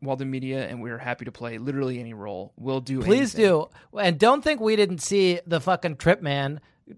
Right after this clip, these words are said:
Speaker 2: opening the, the doors to his DeLorean when they went into Watson's neighborhood.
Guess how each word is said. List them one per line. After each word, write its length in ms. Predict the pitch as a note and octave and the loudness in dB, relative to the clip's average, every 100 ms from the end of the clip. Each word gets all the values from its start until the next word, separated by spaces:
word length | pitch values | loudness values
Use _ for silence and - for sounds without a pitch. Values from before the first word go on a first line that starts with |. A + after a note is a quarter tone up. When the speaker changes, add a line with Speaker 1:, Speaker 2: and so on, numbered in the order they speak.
| _ - | _ 2
Speaker 2:
opening 380 | F3+ F#3 F#3 | 2 2 0
the, 240 | F3+ E3+ E3 - _ - | 2 2 0 -8 _ -20
the 280 | D#3 E3+ D#3 | -2 2 2
doors 360 | E3 E3+ F3 | 4 4 4
to 100 | F3+ | 2
his 140 | D3+ - | 0 0
DeLorean 680 | D3+ C#3+ D3+ D#3 C#3 B2 C3 | 0 2 2 4 4 0 -4
when 200 | D3+ D3 | -4 -2
they 140 | C#3+ | 0
went 180 | C#3+ D3 | 0 0
into 320 | C#3 C#3+ C#3+ | -2 -2 -2
Watson's 500 | D#3 D3 C#3 C3 A#2+ | -2 -2 -2 -4 -6
neighborhood. 640 | C3 B2+ B2+ A2 A2+ D3+ | -8 -6 -6 -8 -10 -16